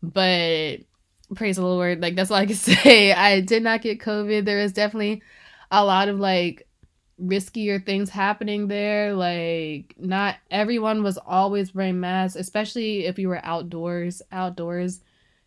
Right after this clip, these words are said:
it's not required to wear a mask in, like, a lot of the party areas.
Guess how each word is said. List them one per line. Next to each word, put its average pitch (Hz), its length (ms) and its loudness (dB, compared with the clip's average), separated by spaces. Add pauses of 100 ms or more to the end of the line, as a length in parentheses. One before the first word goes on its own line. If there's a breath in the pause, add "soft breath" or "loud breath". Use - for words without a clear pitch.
it's - 180 -10
not 180 260 -2
required 175 640 -4
to 190 100 -8
wear 185 180 -4
a 180 40 -6
mask 185 560 -4
in, 175 280 -8
like, 170 200 -10
a 175 60 -8
lot 170 160 -6
of 170 80 -10
the 170 100 -10
party 175 480 -10
areas. 175 600 -6